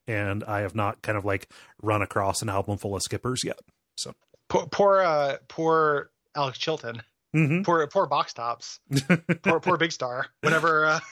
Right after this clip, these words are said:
Speaker 2: you
Speaker 1: Yeah.
Speaker 2: know, people just, like, get really into, uh, the Replacements through a song that's a tribute to, uh,
Speaker 1: <laughs>
Speaker 2: to, to Big Star. So.
Speaker 1: I also listen to Big Star. <laughs> Like,
Speaker 2: Yeah,
Speaker 1: that's
Speaker 2: Big Star's great.
Speaker 1: <laughs> Yeah. Um,
Speaker 2: Yep.
Speaker 1: uh, Zom says, "How do you feel about From make, uh, making an entire game based on Whip Fest?"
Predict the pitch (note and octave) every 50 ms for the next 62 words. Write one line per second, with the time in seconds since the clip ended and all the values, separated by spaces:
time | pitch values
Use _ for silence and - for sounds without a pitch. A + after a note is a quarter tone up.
0 | - - F#3+ E3 B2+ C#3+ C#3+ C#3+ C#3+ - - - - - - - - - F#3+ D#3+
1 | E3+ E3 D#3 D3 D#3 - - D3 C#3 A#2+ - D#3+ C#3+ D3 D3 D3 C#3+ C#3 C#3+ C#3+
2 | C#3+ C#3 - D3 C#3+ C3+ C3+ C3+ C3 B2 B2+ C#3 C3+ C3 - - C#3+ C3+ - -
3 | C3 A2+ - - C#3 B2+ B2 - - C#3 B2 B2 B2+ B2+ B2 - B2 A2+ - -
4 | C#3 B2+ C3 B2 - - B2+ B2+ B2+ B2+ B2+ B2+ B2+ C3 C3+ C#3 - - - -
5 | - F#3 C#3+ - D#3+ D#3 D3 - D#3+ C#3 - _ - C#3 B2 B2 - C3 A#2+ C#3
6 | B2+ - - B2 A2+ A#2 C#3 D3+ G#3 G3+ - - - C4 C4+ - - E3 B2 B2
7 | - - G#2+ A2 - - B2 B2 - - - A#2+ G#2+ - - F3 E3 - _ A#3
8 | G3 - - _ - G3 - E3 D3 D#3+ D3 - - G#2+ G2+ - - A2 - -
9 | _ _ - E3 - F#3+ F3+ - E3+ - - _ _ _ _ _ _ _ _ _
10 | _ _ _ - F#3+ G3+ - - - - - - - - - - _ - B2 A#2+
11 | B2 A#2+ A#2+ A#2+ A#2 A#2 A#2 - - - - - C#3 B2 A#2 A#2 - - - C#3+
12 | A#2+ A#2 C#3+ D3 C#3 - C#3+ C#3 B2+ - - C#3+ C#3+ D3 D#3 D#3 C#3+ - - C#3+
13 | D3 D3 C#3+ C#3+ C3 - C3+ C#3+ B2+ - - D3 D3+ D3+ D3 C#3 C#3+ D3 - -
14 | E3+ D3 C#3+ D3 D3 C#3 D3 C#3+ - D#3+ D3 C#3+ C3+ C3+ C3+ - D#3+ D#3+ D#3+ D#3+
15 | C#3 D#3+ E3 D#3+ D3+ - D3 D3 - - D#3 C#3 C3 A#2+ D#3+ A3+ - _ - A#2+
16 | G2+ F#2 F2+ - -